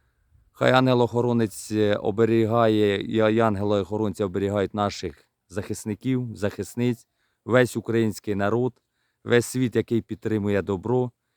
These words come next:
І віри, надії, любові. Завжди довіряйте серцю, інтуїції. Вони інколи краще вам все розкажуть, чим просто раціональне мислення. Ще раз дякую.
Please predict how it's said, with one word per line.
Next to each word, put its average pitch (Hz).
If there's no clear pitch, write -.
І 110
віри, 135
надії, 113
любові. 95
Завжди 117
довіряйте 110
серцю, 127
інтуїції. 113
Вони 104
інколи 101
краще 98
вам 101
все 95
розкажуть, 131
чим 107
просто 110
раціональне 95
мислення. 87
Ще 131
раз 127
дякую. 135